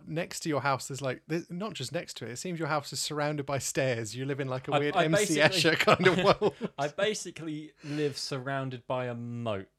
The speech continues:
Speaker 2: but
Speaker 1: Yeah.
Speaker 2: with no water in it,
Speaker 1: Yes,
Speaker 2: is the best
Speaker 1: you do.
Speaker 2: way of saying it.
Speaker 1: But you said, "I think you were either at home or you came back," and there was, like, a man that had been pushed down those stairs by a load of u-,
Speaker 2: Yeah,
Speaker 1: unruly
Speaker 2: there was,
Speaker 1: teens.
Speaker 2: there was, uh, so th-, I can only piece together from what I've been told by my neighbours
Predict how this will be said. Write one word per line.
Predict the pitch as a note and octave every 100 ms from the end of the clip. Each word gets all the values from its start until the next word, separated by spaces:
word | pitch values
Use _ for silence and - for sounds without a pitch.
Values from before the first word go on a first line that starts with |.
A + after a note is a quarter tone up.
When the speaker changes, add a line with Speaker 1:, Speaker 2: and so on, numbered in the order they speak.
| _
Speaker 2:
but | C3+
Speaker 1:
Yeah. | C#3+ C3
Speaker 2:
with | A#2
no | A#2+ A2+
water | A2+ A2 G2 F#2
in | F2+
it, | D3+
Speaker 1:
Yes, | D#3 A#2+
Speaker 2:
is | G#2
the | B2
best | C3+ B2 C3
Speaker 1:
you |
do. | C#3
Speaker 2:
way | A2+
of | G#2+
saying | - A2+ F#2 F2+
it. | F2+ -
Speaker 1:
But | D#3+
you | F3
said, | - F#3+
"I | E3
think | G3 F#3
you |
were | E3+
either | D#3+ D#3+
at | E3+
home | - D#3 C#3
or | C#3
you | C#3
came | C#3 D#3 D3+ C#3+
back," | A2 A2+ - - _ -
and | B2+
there | B2+
was, | C3 C#3+
like, | B2+ A#2 - -
a | C3
man | C#3 C#3+ C#3+
that | C3+
had | B2+
been | B2+ B2
pushed | D#3+ -
down | - C#3 B2+
those | B2+ A#2
stairs | - C3 B2
by | - B2
a |
load | B2 B2+
of | A#2+ - C3+ - C3
u-, | C#3 D#3
Speaker 2:
Yeah, | F3+ D3+
Speaker 1:
unruly | D#3 D#3+ C#3+
Speaker 2:
there | C#3 D3+
was, | D3+ B2+ B2
Speaker 1:
teens. | B2
Speaker 2:
there | D#3 D#3+
was, | D#3 C3 -
uh, | D3+ D3 D3 C#3+ _ - -
so | E3
th-, | E3 F3
I | F3+
can | - F#3
only | G#3 G3
piece | F3+ F3
together | - C3+ A#2 A2+
from | A2+ A#2+ A#2+
what | A#2+
I've | A#2
been | A#2
told | - A#2+ -
by | A2+ A2
my | A2
neighbours | A2+ A#2+ A2+ A2+